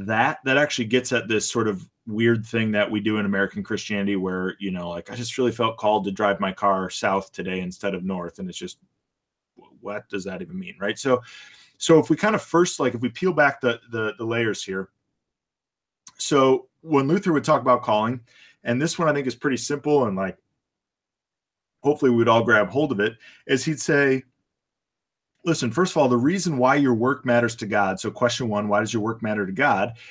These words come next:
is because through you, uh, God takes care of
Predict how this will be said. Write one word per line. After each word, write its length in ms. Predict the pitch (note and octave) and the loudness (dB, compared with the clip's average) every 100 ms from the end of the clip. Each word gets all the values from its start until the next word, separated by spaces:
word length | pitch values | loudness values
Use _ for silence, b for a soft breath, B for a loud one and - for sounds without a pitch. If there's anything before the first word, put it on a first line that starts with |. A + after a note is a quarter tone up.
| B | B
is 140 | D3+ C#3 | 0 0
because 460 | D3 D#3+ D3 A#2+ b _ | -2 4 2 2 b _
through 460 | - E3 F#3 A#3+ | -10 0 2 2
you, 460 | F3+ A#2+ A2 A2+ C3+ b _ | 2 0 0 0 -4 b _
uh, 200 | C3 A#2+ A#2+ | 2 2 2
God 320 | B2 B2+ C#3+ B2 | 0 2 2 0
takes 320 | D#3 D3+ - | -4 -4 -6
care 380 | - C3+ B2 G#2+ | -2 2 2 2
of 200 | A#2 | 0